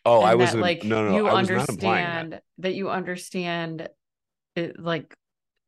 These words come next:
Speaker 1: It
Speaker 2: at
Speaker 1: feels
Speaker 2: least
Speaker 1: good.
Speaker 2: the
Speaker 1: That's what they
Speaker 2: sexual
Speaker 1: understand.
Speaker 2: act.
Speaker 1: No, I was not implying that they understood it. I, I
Speaker 2: Mm.
Speaker 1: was, humping is a, is a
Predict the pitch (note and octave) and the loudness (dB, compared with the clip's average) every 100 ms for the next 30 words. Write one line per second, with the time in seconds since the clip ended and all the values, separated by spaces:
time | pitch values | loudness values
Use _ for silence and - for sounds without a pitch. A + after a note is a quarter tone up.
0 | _ A#2 F3+ D#3+ G2+ G#2 C3 F#2+ - F#3+ | _ -2 0 2 2 2 0 0 0 -2
1 | - F3 F2 - - D3 D3 - _ _ | -2 -4 -4 -4 -6 -6 -6 -8 _ _
2 | _ _ _ - F2+ B1 F2 A#2 G2 G#2 | _ _ _ -10 -6 -4 -2 0 0 -2
3 | A2 E2+ F#2 F2+ D2+ D2 E2 D#2 D2+ C2+ | -2 -4 -4 -4 -4 -6 -6 -6 -6 -8
4 | - - D2 G#1+ - - - _ _ - | -10 -6 -6 -6 -14 -20 -20 _ _ -4
5 | F2 F3 E3+ E2+ C#2+ - - _ _ _ | -2 -2 -2 -2 -2 -6 -10 _ _ _
6 | _ _ _ - - G#2+ A2 - F2 D#2 | _ _ _ -14 -8 -2 -2 0 0 0
7 | C#2 D2 - D#2+ D2 C2+ | -2 -4 -4 -6 -4 -4